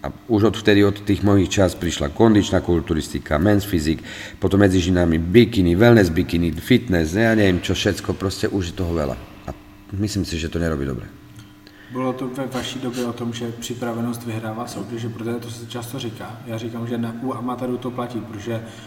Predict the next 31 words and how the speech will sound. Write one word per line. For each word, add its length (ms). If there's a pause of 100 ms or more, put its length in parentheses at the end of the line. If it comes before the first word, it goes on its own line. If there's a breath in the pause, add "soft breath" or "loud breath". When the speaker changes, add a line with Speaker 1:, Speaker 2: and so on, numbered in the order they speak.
(120 loud breath)
Speaker 2:
v 80
amatérech 500
nebude 300
nikdo 260
obrovský, 960
brutálně 560
Speaker 1:
Ale 200
Speaker 2:
vysoký, 80
Speaker 1:
to 80
platí 300
Speaker 2:
nejlepší 40
Speaker 1:
aj, 200
Speaker 2:
geneticky 300
stavěný. 320
Speaker 1:
to 120
platí 320
aj 60
medzi 220
profikmi. 640
Tá 80
pripravenosť 580
je 120 (100)
číslo 240
jedna. 240
To 80
proste, 320
keď 120
nie 140
je 140
niekto 160
pripravený, 480